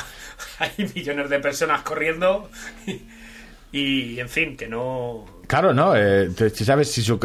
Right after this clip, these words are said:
Speaker 2: sacáramos la estadística de la gente que muere practicando sexo, que es una muerte como otra cualquiera, no, mejor.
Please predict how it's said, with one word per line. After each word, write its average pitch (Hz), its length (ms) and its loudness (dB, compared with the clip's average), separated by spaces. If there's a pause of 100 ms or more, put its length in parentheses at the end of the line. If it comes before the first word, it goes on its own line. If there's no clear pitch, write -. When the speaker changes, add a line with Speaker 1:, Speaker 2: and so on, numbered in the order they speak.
(100)
Speaker 2:
sacáramos 117 440 2
la 156 80 4
estadística 151 460 4
de 143 60 6
la 131 100 4
gente 139 280 2
que 131 100 4
muere 131 240 6
practicando 123 540 2
sexo, 151 420 0 (520)
que 113 240 2 (260)
es 123 120 2
una 143 120 4
muerte 151 420 4
como 135 180 4
otra 127 140 2
cualquiera, 143 460 4
no, 127 240 4
mejor. 127 400 2